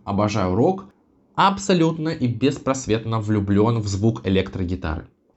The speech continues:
Или я люблю фотографировать закаты, и это правда. Обожаю фотографировать закаты, у меня в телефоне куча фоток закатов, я их просто никуда не выкладываю. Спросите меня, почему, я не знаю почему.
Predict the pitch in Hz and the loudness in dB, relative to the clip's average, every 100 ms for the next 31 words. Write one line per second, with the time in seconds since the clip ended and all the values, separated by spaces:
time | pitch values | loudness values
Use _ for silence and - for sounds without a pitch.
0 | - 135 98 80 - _ _ - 95 131 | 0 2 2 0 -10 _ _ -6 0 2
1 | 190 165 165 165 - 127 120 107 101 131 | 4 2 0 -2 -4 -2 0 0 -2 2
2 | 135 113 98 104 98 85 - - 104 131 | 2 2 0 -2 -2 -4 -6 -4 0 0
3 | 127 - 87 80 80 - 113 117 104 98 | -2 -2 0 0 -2 0 2 2 2 0
4 | 101 104 110 95 95 98 170 190 123 110 | -2 -2 0 0 -2 -2 -2 0 -2 -2
5 | 117 120 95 95 147 156 127 - 156 - | -4 -4 -6 -4 -2 -2 -4 0 0 2
6 | 104 110 98 95 92 143 180 185 - 90 | -2 -2 -2 -2 -2 0 -2 -2 -2 -2
7 | 90 - 98 143 - 120 98 101 92 104 | -2 -2 -2 -2 -2 -4 -4 -2 -2 0
8 | 117 107 87 82 107 123 127 127 123 - | -2 -2 -4 -2 0 0 0 -2 -8 -6
9 | 107 104 95 - - 110 185 143 110 107 | -4 -2 -2 -4 -2 0 2 2 0 -2
10 | 104 92 131 151 139 127 120 85 80 - | -4 0 0 0 -2 0 0 0 -2 -2